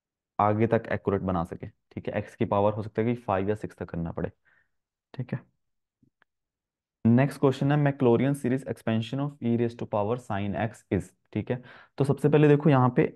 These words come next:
एक्स की पावर फ़ोर तक का दिया हुआ है, तो हमें फोर्थ डेरिवेटिव तक फाइंड करना पड़ सकता है, ठीक है।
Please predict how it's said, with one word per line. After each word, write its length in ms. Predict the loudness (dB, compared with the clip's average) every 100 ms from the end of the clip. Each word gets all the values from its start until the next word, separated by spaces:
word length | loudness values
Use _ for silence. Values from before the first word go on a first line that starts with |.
| 0
एक्स 220 | -2 -2
की 100 | -8
पावर 220 | 2 4 4
फ़ोर 260 | 2 -2 -2
तक 120 | -4
का 80 | -4
दिया 220 | -2 -2
हुआ 140 | -4 -6
है, 60 | -10 _ _ _ -8
तो 60 | -2
हमें 280 | 0 0 -2 -4
फोर्थ 320 | 4 4 4 -2 -2
डेरिवेटिव 400 | 2 2 0 -2
तक 180 | -4 -6
फाइंड 260 | -2 0 0
करना 260 | 0 0 0
पड़ 160 | -2
सकता 300 | -4 -8 -10
है, 140 | -12 -12 _ _ _ _
ठीक 140 | -10
है। 60 | -8